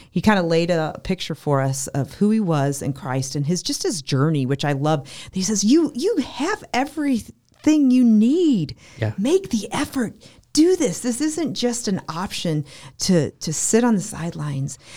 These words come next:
Speaker 1: and to say, "Hey, I, I have my insurance. I'm going to heaven." No, it's not.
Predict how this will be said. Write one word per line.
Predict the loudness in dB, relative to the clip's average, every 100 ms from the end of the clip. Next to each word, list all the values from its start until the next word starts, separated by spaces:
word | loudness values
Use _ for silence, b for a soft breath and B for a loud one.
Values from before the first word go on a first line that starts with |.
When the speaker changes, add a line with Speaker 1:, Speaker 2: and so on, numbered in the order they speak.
| B 2
Speaker 1:
and | 4
to | 4
say, | 4 2
"Hey, | 2 2 2
I, | 0 0 -4 -6 -4
I | -2
have | 0 -2 -2
my | -2 0
insurance. | -2 -2 -2 -2 -2 -2
I'm | -2
going | 0 0 0
to |
heaven." | -2 -2 -2 -4 B B -6
No, | -6 -6 -8
it's | -8 -6
not. | -6